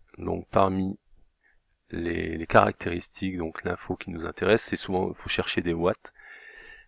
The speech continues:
Et là, je vois cent soixante watts, euh, ici, sous huit ohms. Donc voilà. On peut ainsi donc comparer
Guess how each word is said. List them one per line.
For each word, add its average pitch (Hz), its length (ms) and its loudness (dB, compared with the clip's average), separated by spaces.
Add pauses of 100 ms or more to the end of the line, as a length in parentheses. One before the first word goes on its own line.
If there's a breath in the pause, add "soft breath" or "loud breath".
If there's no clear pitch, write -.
(100)
Et - 100 -6
là, 104 120 10
je 101 80 6
vois 98 220 10
cent 110 220 6
soixante - 680 0
watts, 87 240 6 (420)
euh, 101 300 4
ici, - 580 -8 (500)
sous - 200 -4 (120)
huit 98 260 -2
ohms. 76 180 0 (200)
Donc 87 300 -6
voilà. 78 200 0 (400 loud breath)
On 87 100 -10
peut 107 220 4
ainsi 113 380 0
donc 101 220 0
comparer 98 840 2